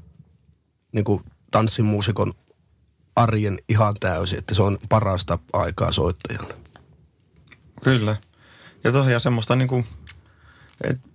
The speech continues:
Speaker 2: osaa itekään niinku mitään semmoista yksittäistä juttua, mikä on niinku nousisi ylitse muiden, mutta niinku paljon semmoista, paljon hyviä, hienoja tapahtumia, hienoja iltoja ja, ja keikkoja ja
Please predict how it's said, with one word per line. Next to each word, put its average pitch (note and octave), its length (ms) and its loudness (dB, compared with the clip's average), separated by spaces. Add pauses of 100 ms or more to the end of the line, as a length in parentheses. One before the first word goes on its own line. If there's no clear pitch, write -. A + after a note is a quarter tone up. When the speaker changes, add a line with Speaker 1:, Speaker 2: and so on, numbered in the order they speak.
(100)
Speaker 2:
osaa C#3 300 4 (380)
itekään C3 400 2
niinku A#2 140 -2 (600)
mitään A2+ 320 2
semmoista A2 320 0
yksittäistä - 760 -2 (1160)
juttua, F#2 460 -2 (720)
mikä - 200 0
on F#2 80 2
niinku F#2 160 -2
nousisi G#2 340 2
ylitse G2+ 280 0
muiden, G2+ 360 0
mutta F#2+ 220 -2
niinku A#2+ 140 2
paljon A#2+ 340 2
semmoista, G#2+ 380 0 (1600)
paljon C#3 240 4
hyviä, B2+ 420 2
hienoja A#2+ 420 2 (120)
tapahtumia, G#2+ 640 0
hienoja G#2 340 0
iltoja G2 400 -2
ja, F#2 200 -2 (300)
ja - 100 -8
keikkoja F#2 600 0
ja F2 140 -2